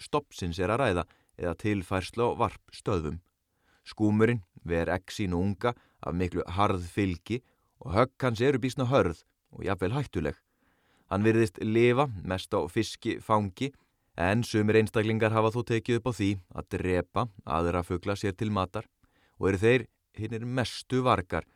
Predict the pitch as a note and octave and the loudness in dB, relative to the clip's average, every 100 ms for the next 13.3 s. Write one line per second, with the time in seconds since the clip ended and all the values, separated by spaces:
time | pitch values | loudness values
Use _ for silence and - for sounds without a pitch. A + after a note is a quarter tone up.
0 | _ _ - F2+ F2+ E2+ - A#2+ F#2+ G#2 | _ _ 0 0 0 -2 -4 -4 -6 -4
1 | A#2+ - D2+ D2+ - _ _ _ _ _ | -4 -4 -6 -8 -12 _ _ _ _ _
2 | _ - D#2+ F#2 G2 G#2+ A#2 - F2+ E2+ | _ -8 -2 0 2 2 0 -2 -6 -4
3 | G#2+ F#2 - G#2+ B2+ - F2 E2 F2 E2+ | -4 -4 -4 -8 -6 -4 -4 -2 -6 -6
4 | - F#2 F2 F#2+ - - _ _ _ - | 0 0 2 -2 -6 -20 _ _ _ -10
5 | D2+ G2 A#2 C#3+ D3 D3+ D#3 B2 G#2 G2 | -4 0 0 0 0 0 0 0 0 0
6 | C3+ - F#2 F#2 F2 F2 F#2 G#2 - _ | -2 -2 -2 0 0 0 -2 -4 -6 _
7 | _ - F2 F2+ G2+ A#2+ A#2+ A2+ G#2+ A2 | _ -6 0 2 2 4 2 2 -2 -2
8 | G#2+ A#2 - C#3 C3 A#2 - F2 - _ | -2 -4 -4 -8 -4 -4 -4 -8 -8 _
9 | _ _ - - D#2 E2 G2+ F2 A2 G#2 | _ _ -18 -10 -8 -2 0 0 0 0
10 | A#2+ - - - - E2+ C#2+ - _ _ | -2 -4 -8 -14 -4 -4 -4 -8 _ _
11 | _ _ _ _ _ - A#2 D3+ - C#3 | _ _ _ _ _ -2 0 0 -2 -4
12 | - B2 A#2+ C#3+ B2+ - F#2+ F2 E2 E2 | -2 -2 0 0 -4 -2 2 2 0 -4
13 | D#2+ - A2+ | -4 -4 -8